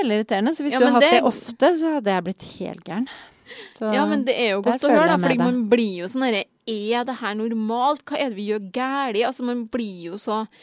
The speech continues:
Speaker 2: usikker på ting, da. Men
Speaker 1: Jo, men jeg
Speaker 2: det
Speaker 1: har hørt om andre som også har sov-, sovet såpass dårlig som Mio har.
Speaker 2: Ja, har du det? Ja, fordi
Speaker 1: Ja.
Speaker 2: man må jo bare dele det, sånn at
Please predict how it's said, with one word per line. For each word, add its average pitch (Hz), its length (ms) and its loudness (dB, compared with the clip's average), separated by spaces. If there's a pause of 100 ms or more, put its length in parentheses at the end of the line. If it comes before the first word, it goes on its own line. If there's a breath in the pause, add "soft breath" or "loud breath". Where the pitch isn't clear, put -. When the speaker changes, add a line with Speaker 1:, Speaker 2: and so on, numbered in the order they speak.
(960 soft breath)
Speaker 2:
usikker 233 560 -4
på 180 140 -10
ting, 320 220 -6
da. 247 240 -2
Men 254 240 -2
Speaker 1:
Jo, 302 100 2
men 302 100 2
jeg 294 80 6
Speaker 2:
det 277 100 8
Speaker 1:
har 233 140 4
hørt 175 180 -2
om 285 140 2
andre 180 320 0
som 165 240 -8
også 165 220 -8
har 156 180 -6 (560)
sov-, 170 480 -6
sovet 160 440 -4 (140)
såpass 170 460 -8
dårlig 165 320 -4
som 170 340 -8
Mio 165 320 -8
har. 170 240 -6 (200)
Speaker 2:
Ja, 240 240 -4 (200)
har 196 200 -6
du 175 80 -8
det? 190 200 -6
Ja, - 80 -2
fordi 196 200 -6
Speaker 1:
Ja. 190 160 0 (440 loud breath)
Speaker 2:
man 285 180 2
må 262 140 2
jo 190 80 -2
bare 330 160 0
dele 190 540 -2
det, 294 140 -2 (100)
sånn 233 220 -2
at 226 80 -2